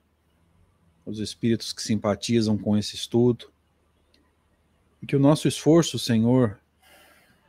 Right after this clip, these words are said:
seja proveitoso no sentido de estarmos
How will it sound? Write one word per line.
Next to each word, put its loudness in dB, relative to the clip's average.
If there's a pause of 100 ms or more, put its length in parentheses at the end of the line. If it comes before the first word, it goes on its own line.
seja 2
proveitoso 2
no 2
sentido -4
de -4
estarmos 0